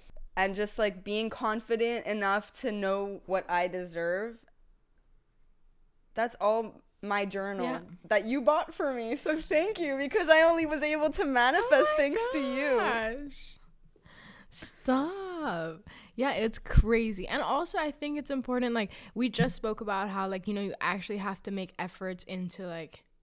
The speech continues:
Speaker 2: making it happen. And then I heard, like, a quote one time that was like, "What are you waiting for? Like, "What are you actually waiting for?" You're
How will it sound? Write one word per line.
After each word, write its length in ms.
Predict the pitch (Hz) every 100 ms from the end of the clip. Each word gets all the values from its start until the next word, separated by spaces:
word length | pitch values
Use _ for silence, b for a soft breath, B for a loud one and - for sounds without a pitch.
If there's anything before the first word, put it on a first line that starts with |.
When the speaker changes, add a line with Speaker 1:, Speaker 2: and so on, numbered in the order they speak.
| _ _ _
Speaker 2:
making 460 | 202 214 190 208 185
it 100 | 160
happen. 640 | 156 170 - 226 311 359 B B B B
And 160 | 220 247
then 100 | 247
I 120 | 240
heard, 320 | 214 262 269
like, 160 | 254 233
a 40 |
quote 540 | - - 220 208 170
one 640 | 180 208 208 208 202 185 -
time 320 | - 190 190 196
that 160 | 175
was 220 | 180 196 196
like, 280 | 180 -
"What 160 | 214 226
are 60 | 254
you 100 | 226
waiting 420 | 196 190 170 175
for? 120 | -
Like, 140 | - 185
"What 120 | 254
are 20 |
you 80 | 269
actually 360 | 202 196 - 180
waiting 280 | 160 156
for?" 260 | 160 - 151 B B B
You're 140 | 214